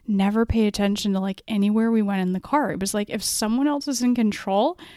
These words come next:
I just allow them to be in control, and I can sit back and kinda daydream and do my own little thing in my own little space. But as a single parent traveling,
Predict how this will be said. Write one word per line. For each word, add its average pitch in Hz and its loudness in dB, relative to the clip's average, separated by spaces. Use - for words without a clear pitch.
I 285 4
just 392 -2
allow 214 2
them 208 0
to 208 -2
be 196 -2
in 208 -2
control, 285 0
and 240 -4
I 285 -2
can 339 -4
sit 349 -10
back 359 -4
and 339 0
kinda 339 2
daydream 311 2
and 285 4
do 269 2
my 285 2
own 285 4
little 285 2
thing 254 0
in 262 2
my 247 0
own 214 0
little 240 0
space. 208 0
But 208 2
as 202 -2
a 214 -4
single 233 0
parent 233 -2
traveling, 226 -2